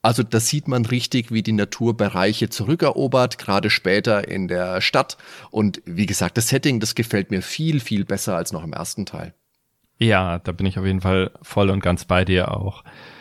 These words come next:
Speaker 2: Den Unterwasserpart, den fand ich übrigens sehr stimmig, weil man da ja so einen Taucheranzug anhat und
Speaker 1: Mhm.
Speaker 2: kann sich dann entsprechend eingeschränkt bewegen, aber ja, kommen dann
Speaker 1: Man
Speaker 2: immer
Speaker 1: kann
Speaker 2: so unter
Speaker 1: springen.
Speaker 2: Ja.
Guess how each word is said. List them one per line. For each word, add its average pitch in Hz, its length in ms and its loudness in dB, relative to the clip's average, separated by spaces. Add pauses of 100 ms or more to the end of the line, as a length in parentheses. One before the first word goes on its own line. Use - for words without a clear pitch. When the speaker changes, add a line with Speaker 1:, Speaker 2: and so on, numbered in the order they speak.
(140)
Speaker 2:
Den 113 140 4
Unterwasserpart, 104 680 2
den 95 80 2
fand 92 200 0
ich - 100 -6
übrigens 92 300 0
sehr 98 180 4
stimmig, 95 460 -2
weil 90 80 0
man 90 180 -2
da 90 100 4
ja 92 120 4
so 92 80 0
einen 90 240 0 (180)
Taucheranzug 107 760 0
anhat 104 480 -2
und 95 440 -2
Speaker 1:
Mhm. 120 200 -2
Speaker 2:
kann 113 120 2
sich 95 100 2
dann 98 180 0
entsprechend 101 360 0
eingeschränkt 98 420 0
bewegen, 110 360 2
aber 98 460 0 (880)
ja, 85 300 0 (180)
kommen 101 160 2
dann 95 100 4
Speaker 1:
Man - 100 2
Speaker 2:
immer 113 100 4
Speaker 1:
kann - 80 2
Speaker 2:
so - 60 0
unter 175 220 4
Speaker 1:
springen. 160 280 0 (720)
Speaker 2:
Ja. 135 540 0